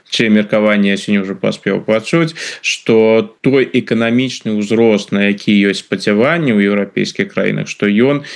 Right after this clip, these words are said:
вось праз гэтую стабільнасць, якую дасягнулі ў стасунках са Злучанымі Штатамі, што там будуць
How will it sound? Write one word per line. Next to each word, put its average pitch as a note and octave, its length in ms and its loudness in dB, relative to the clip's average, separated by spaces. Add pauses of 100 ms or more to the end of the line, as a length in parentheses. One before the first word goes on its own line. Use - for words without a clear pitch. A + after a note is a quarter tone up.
(160)
вось G#2 120 -2
праз G#2 280 -4
гэтую G#2+ 280 0
стабільнасць, G#2 640 0
якую G#2 320 0
дасягнулі G2+ 580 0
ў F#2+ 60 -6
стасунках G2+ 580 -2
са G2+ 160 -4
Злучанымі G2+ 520 0
Штатамі, B2+ 560 0 (220)
што - 200 -4
там G#2 160 2
будуць G#2 240 2